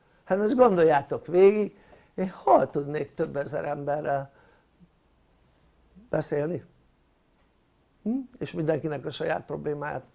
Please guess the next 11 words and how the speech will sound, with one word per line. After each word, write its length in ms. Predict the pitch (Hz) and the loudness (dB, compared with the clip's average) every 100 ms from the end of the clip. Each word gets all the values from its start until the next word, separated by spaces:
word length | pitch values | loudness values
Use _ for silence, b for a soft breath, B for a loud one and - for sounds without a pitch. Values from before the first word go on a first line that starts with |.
| - | -12
megoldogatni, 840 | 143 139 170 151 147 147 - - _ _ _ | -10 -8 -8 -8 -8 -10 -10 -16 _ _ _
illetve 400 | - 151 151 156 | -6 -4 -4 -4
segíteni 560 | - - 147 139 135 131 | -10 -8 -10 -10 -8 -6
abba, 200 | 127 131 | -6 -6
hogy 120 | 131 | -10
meg 200 | 127 123 | -10 -12
tudja 280 | - 131 127 | -12 -12 -10
oldani? 420 | - - 156 147 _ _ _ - | -10 -10 -12 -14 _ _ _ -14
Hogy? 260 | - 110 _ _ _ _ _ _ _ _ _ _ _ - _ _ | -12 -12 _ _ _ _ _ _ _ _ _ _ _ -20 _ _
Jó? 240 | 131 190 - - - _ _ _ _ _ _ _ _ _ _ - b b b b b b _ _ - _ _ _ _ _ _ _ _ _ _ | -2 -2 -4 -16 -20 _ _ _ _ _ _ _ _ _ _ -20 b b b b b b _ _ -20 _ _ _ _ _ _ _ _ _ _
Szóval, 600 | - - 220 165 139 127 | -14 6 10 10 8 4